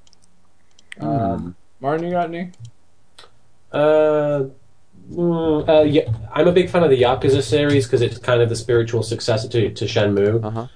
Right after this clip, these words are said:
Speaker 2: And there's a new Yakuza game coming out called, uh, Yakuza of the End, and it's, it, it involves the main characters, the, the main characters from the series killing zombies.
Speaker 3: Ooh.
Speaker 2: And, uh, it just looks really bizarre and, and interesting, and I, I, I bought a P S three specifically so that I could play the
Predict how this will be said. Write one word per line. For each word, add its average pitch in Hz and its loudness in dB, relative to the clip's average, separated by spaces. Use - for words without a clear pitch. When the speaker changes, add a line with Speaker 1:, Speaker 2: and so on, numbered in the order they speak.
Speaker 2:
And 110 0
there's 120 4
a 120 4
new 123 4
Yakuza 117 2
game 117 2
coming 117 4
out 107 2
called, 107 0
uh, 101 2
Yakuza 107 0
of 110 -2
the 104 -2
End, 113 -2
and 107 -2
it's, 104 -2
it, 113 0
it 120 0
involves 120 4
the 117 0
main 117 4
characters, 113 -2
the, 110 -4
the 135 0
main 143 4
characters 120 0
from 117 -4
the 113 2
series 110 2
killing 117 2
zombies. 95 -2
Speaker 3:
Ooh. 113 -8
Speaker 2:
And, 101 0
uh, 98 2
it 117 -2
just 123 4
looks 104 0
really 110 0
bizarre 104 2
and, 101 2
and 101 -2
interesting, 98 0
and 95 0
I, 87 -4
I, 123 2
I - 2
bought 147 4
a - -2
P 131 2
S 117 2
three 131 4
specifically 113 -2
so 107 -4
that 104 0
I 98 0
could - -6
play 110 2
the 101 2